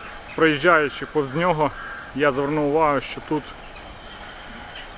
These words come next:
паркан пофарбували в колір національного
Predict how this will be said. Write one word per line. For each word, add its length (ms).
паркан 520
пофарбували 800
в 120
колір 280
національного 600